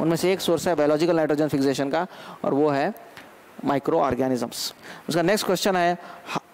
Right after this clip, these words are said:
how do statin function in our body as bioactive blood cholesterol flowering,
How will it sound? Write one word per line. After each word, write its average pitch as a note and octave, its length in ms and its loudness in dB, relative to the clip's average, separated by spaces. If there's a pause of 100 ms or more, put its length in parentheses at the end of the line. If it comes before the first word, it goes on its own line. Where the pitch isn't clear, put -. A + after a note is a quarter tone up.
(240)
how G3+ 360 4 (360)
do E3+ 140 4
statin F#3 600 4
function E3 320 0
in E3+ 160 2
our F3+ 240 4 (320)
body D#3+ 420 4
as - 120 -8 (480)
bioactive D3+ 1040 2
blood D3 280 2
cholesterol D3 600 0
flowering, C3+ 400 0